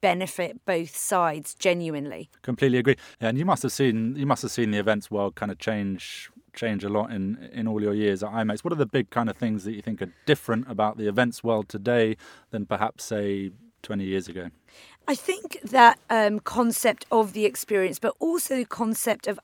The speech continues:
Speaker 1: understanding that events are there not just to serve a basic, um, logistics role, but actually are there to serve a business's strategic goals.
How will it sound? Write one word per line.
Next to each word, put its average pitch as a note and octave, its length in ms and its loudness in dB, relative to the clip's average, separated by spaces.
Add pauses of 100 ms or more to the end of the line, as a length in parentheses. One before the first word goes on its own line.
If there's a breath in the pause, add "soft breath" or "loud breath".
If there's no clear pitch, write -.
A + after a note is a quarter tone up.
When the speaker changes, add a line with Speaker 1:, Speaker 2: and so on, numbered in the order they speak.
Speaker 1:
understanding G#3 1160 0
that G3 100 -2
events G3+ 540 -2
are G#3+ 40 -6
there G3 260 2 (260 loud breath)
not B3+ 320 6
just - 400 -2
to A#3 100 -6
serve G#3 580 2
a G3+ 60 2
basic, G3 880 0
um, F#3 220 0
logistics - 880 -4
role, - 280 -10 (300 loud breath)
but A3+ 140 6
actually A3+ 560 8
are G#3 80 0
there G#3 260 4
to - 160 -8
serve A3 440 2
a G#3+ 60 0
business's G3+ 680 0
strategic - 800 -6
goals. D3 500 -4